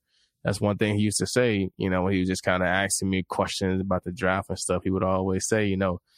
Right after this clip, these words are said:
"If we bring you in, you, you ain't gonna be scared to compete with Andre, right?" Like, you know, "You, you ain't gonna be scared when you lined up in front of Andre." And I was just like, you know, at the, and at the time, I'm,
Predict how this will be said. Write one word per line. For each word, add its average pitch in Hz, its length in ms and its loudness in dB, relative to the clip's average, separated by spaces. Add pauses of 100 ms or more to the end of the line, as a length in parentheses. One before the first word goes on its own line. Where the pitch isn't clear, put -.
(180)
"If 90 100 -6
we 107 80 2
bring 113 280 2
you 120 180 2
in, 113 160 2
you, 110 240 2
you 110 100 2
ain't 117 140 2
gonna 113 100 0
be 113 80 0
scared 131 320 0
to 113 60 0
compete 123 420 0
with 104 100 2
Andre, 113 340 2
right?" 90 340 0
Like, 90 300 0 (120)
you 85 160 -16
know, 71 300 -8
"You, 104 220 -2 (400)
you 98 140 0
ain't 127 120 2
gonna 123 100 0
be 131 120 2
scared 151 420 2
when 113 100 2
you 110 80 2
lined 110 300 2
up 104 80 0
in 107 80 0
front 104 240 2
of 92 100 4
Andre." 98 340 2
And 95 80 0
I 107 120 2
was 110 160 0
just 101 180 0
like, 98 260 2
you 127 120 0
know, 95 240 2
at 98 120 0
the, 80 140 -4
and 104 200 0
at 98 120 0
the 98 80 -10
time, 131 460 0 (500)
I'm, 143 260 0